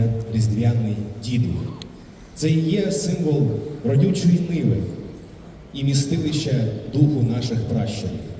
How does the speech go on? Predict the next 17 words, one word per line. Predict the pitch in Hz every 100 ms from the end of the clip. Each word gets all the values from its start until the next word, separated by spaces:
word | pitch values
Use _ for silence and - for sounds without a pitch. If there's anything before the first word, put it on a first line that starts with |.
| - - - -
і | 139
втілення | 135 123 175 170 151 139 123 117
вічного | 135 - 120 110 107
життя. | 107 - 90 - - - - - - -
І | 151
в | 170
цих | 220 240 -
наших | 214 - 208
традиціях, | 202 185 185 220 - 139 117 110
і | 123 120
в | 127
нашій | 180 -
культурі | 180 156 180 196 -
є | 156 160
велика | 156 135 190 180 156
сила, | - 185 135
яку | 127 - 156